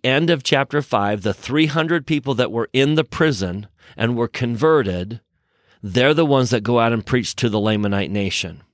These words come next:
Verse fifty-one, "As many as were convinced did lay down their weapons of war and also their hatred and the tradition of their fathers." And it came to pass that they did yield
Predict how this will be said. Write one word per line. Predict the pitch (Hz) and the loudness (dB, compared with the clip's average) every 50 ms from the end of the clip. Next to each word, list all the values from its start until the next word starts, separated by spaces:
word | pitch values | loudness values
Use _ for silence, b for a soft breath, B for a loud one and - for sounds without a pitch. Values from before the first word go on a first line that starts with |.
| _ _ _ _ _ _ _ B B B B B B B B B B | _ _ _ _ _ _ _ B B B B B B B B B B
Verse | - 117 110 | 0 0 0
fifty-one, | - - 135 127 - - 131 127 117 123 131 139 | 0 0 0 0 0 0 0 2 2 2 2 2
"As | 139 127 110 - | 2 0 0 0
many | 117 120 123 131 147 151 | 0 2 2 4 4 2
as | 143 139 - | 2 2 2
were | 131 135 123 | 2 0 2
convinced | - - 156 143 139 120 117 127 123 135 123 - - - - - 113 | 2 0 0 0 2 2 2 2 2 0 -2 -4 -6 -6 -8 -4 -2
did | 107 123 110 101 | 0 0 0 2
lay | 117 117 117 120 131 | 2 2 4 2 2
down | 123 139 131 131 139 | 2 2 0 2 2
their | 139 143 139 | 2 2 2
weapons | 127 131 127 120 - 135 127 117 | 2 2 2 0 0 -2 -2 0
of | 139 131 113 | -2 -2 -2
war | 120 113 107 107 110 107 | -2 0 0 2 2 2
and | - 104 107 104 | 0 0 0 0
also | 104 107 113 - 131 | 0 -2 0 -2 0
their | 120 113 127 120 | 2 2 2 2
hatred | - - 120 113 107 - - 117 107 101 | 2 2 0 0 0 0 0 0 0 0
and | 92 90 104 104 | 0 -2 -2 0
the | 104 104 | -2 -2
tradition | - - - 107 107 107 - - 107 107 | -2 -4 -2 0 2 2 2 2 0 0
of | 104 92 | 0 0
their | 104 101 98 | 0 0 -2
fathers." | - - 107 101 98 95 90 85 90 87 80 - - - - - - _ _ b b b b b b b b b b b b b b b b b b b b b - | -2 0 0 2 2 2 0 -2 -4 -8 -8 -10 -10 -10 -10 -12 -14 _ _ b b b b b b b b b b b b b b b b b b b b b -4
And | 107 104 | -2 -2
it | 107 - | -2 -2
came | - - - 131 135 147 | -4 -2 0 0 2 2
to | - 156 143 | 2 0 0
pass | - - 131 120 120 123 113 | 0 2 2 2 2 0 0
that | - 117 95 - | 0 -2 -2 0
they | 110 113 110 | 2 2 2
did | 107 95 107 107 92 80 | 2 2 0 0 0 -2
yield | 82 90 95 110 120 127 135 139 147 151 156 131 - | -6 -4 -2 0 2 4 4 4 2 2 0 -2 -4